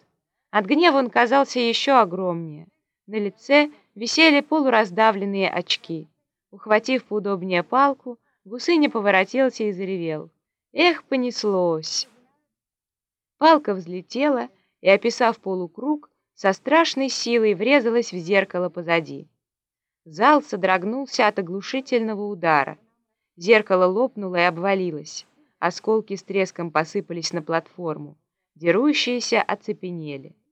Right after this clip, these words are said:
"Класс!", вымолвил кто-то в наступившей тишине. Мишата с трудом приподнялась, села на лавочку и огляделась. Положение изменилось на глазах. Драка прекратилась,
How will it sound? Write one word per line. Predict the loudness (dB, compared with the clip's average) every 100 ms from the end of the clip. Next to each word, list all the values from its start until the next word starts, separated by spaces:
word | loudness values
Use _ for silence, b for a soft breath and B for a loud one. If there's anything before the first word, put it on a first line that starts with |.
| _ _ _ _ -6
"Класс!", | 2 2 2 -4 -20 _
вымолвил | -10 -6 -6 -6 -8
кто-то | -10 _ -6 -2 -2 -4 b _
в | -10
наступившей | -8 -4 -4 -2 -4 -4 -4 -6
тишине. | -4 -4 -4 -6 -8 -12 _ _ _ _ _ _ _ _ _
Мишата | -2 4 4 4
с | 0
трудом | -2 -2 0 0
приподнялась, | 0 -2 -2 -2 -2 0 0 -2 -12 b b
села | -2 2 4 4
на | 4
лавочку | 6 6 4 -4 0
и | 2
огляделась. | 2 0 -6 -2 -2 -4 -8 -16 -16 _ _ _ _
Положение | 0 2 4 4 4 4
изменилось | 2 0 -2 -2 -4
на | -6
глазах. | -4 0 0 0 -4 -4 -12 _ _ _ _ -2
Драка | 2 4 2 -2
прекратилась, | -4 0 -2 -2 -4 -4 -4 -10 -14